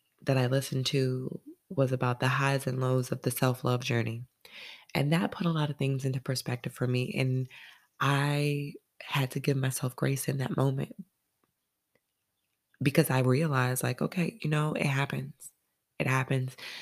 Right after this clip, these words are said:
Not every day is gonna be full of you being able to understand yourself. Not every day is going to be filled with you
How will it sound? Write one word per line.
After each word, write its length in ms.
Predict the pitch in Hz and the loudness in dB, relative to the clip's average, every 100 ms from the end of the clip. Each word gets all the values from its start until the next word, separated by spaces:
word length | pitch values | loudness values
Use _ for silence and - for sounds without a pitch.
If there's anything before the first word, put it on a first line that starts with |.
| - | -10
Not 380 | - 135 143 143 | -2 2 4 4
every 280 | - 135 135 | 2 0 0
day 180 | 135 131 | 0 2
is 160 | 127 - | 2 0
gonna 180 | 131 | 0
be 160 | 127 135 | 0 -2
full 500 | 123 - 127 127 127 | -2 -2 0 2 2
of 220 | - 127 | 0 -2
you 220 | 131 135 | 0 0
being 320 | 131 131 127 131 | 0 0 0 0
able 260 | - 127 | 0 0
to 220 | 127 - - | -2 -2 -2
understand 580 | 131 131 - 127 127 | -2 -2 0 0 2
yourself. 500 | 127 123 127 120 120 - - - - - _ _ _ _ _ _ _ _ _ | 2 0 0 0 -2 -8 -16 -16 -18 -20 _ _ _ _ _ _ _ _ _
Not 380 | 139 139 139 214 | 2 2 2 0
every 260 | 185 135 143 | -4 -2 0
day 300 | 139 135 131 | 4 4 4
is 160 | 123 | 2
going 180 | - 135 | 0 0
to 60 | 135 | 0
be 160 | 135 | -6
filled 300 | 127 139 131 - | -4 -2 -2 -2
with 160 | 135 | -2
you 540 | 139 135 135 131 135 | -2 0 0 0 -4